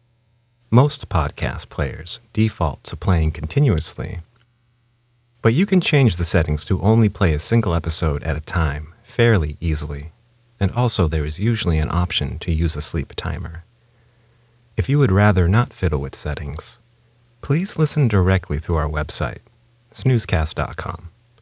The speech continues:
where it will only play one episode at a time. If you have any questions or feedback on this, please contact us directly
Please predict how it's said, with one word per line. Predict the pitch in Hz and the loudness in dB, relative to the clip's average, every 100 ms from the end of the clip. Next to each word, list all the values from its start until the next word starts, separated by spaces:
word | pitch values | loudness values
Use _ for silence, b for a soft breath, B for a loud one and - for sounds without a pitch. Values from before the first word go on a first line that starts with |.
| b b b b | b b b b
where | 98 | 0
it | 80 78 | 0 0
will | 80 73 | 0 2
only | 90 101 101 | 4 4 2
play | - 67 73 - _ _ _ _ _ _ _ - | -4 -8 -8 -14 _ _ _ _ _ _ _ 2
one | 117 | 4
episode | 85 82 - 71 76 - _ _ _ - | 4 -2 -8 -10 -12 -20 _ _ _ -4
at | 147 | -4
a | |
time. | - 147 113 78 _ _ _ _ _ _ _ _ _ _ b b b b b | -2 -4 -6 -12 _ _ _ _ _ _ _ _ _ _ b b b b b
If | - | -2
you | 131 | 2
have | 147 123 | 4 4
any | 104 | 4
questions | - 120 123 - 87 | 4 0 0 2 2
or | 78 | 2
feedback | - 151 165 69 78 | -2 -2 -2 -2 -2
on | 71 73 | -4 -2
this, | 90 - - _ b b b b | -4 -4 -16 _ b b b b
please | - 156 208 | 2 4 2
contact | - 151 143 127 123 | 2 0 2 0 0
us | 117 - | -2 -2
directly | - 92 92 85 - 82 | -2 2 2 0 -8 -12